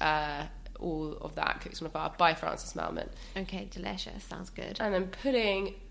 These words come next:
Speaker 1: Oh, pudding. I'm really going with experiences here. Would probably be raspberries stolen with, with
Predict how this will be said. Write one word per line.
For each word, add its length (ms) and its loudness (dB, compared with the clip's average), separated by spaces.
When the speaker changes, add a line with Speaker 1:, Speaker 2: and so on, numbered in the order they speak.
Speaker 1:
Oh, 260 2
pudding. 560 6
I'm 140 -2
really 180 6
going 180 6
with 80 4
experiences 480 4
here. 140 10
Would 160 6
probably 300 10
be 160 2
raspberries 1040 12
stolen 880 6
with, 340 4
with 340 4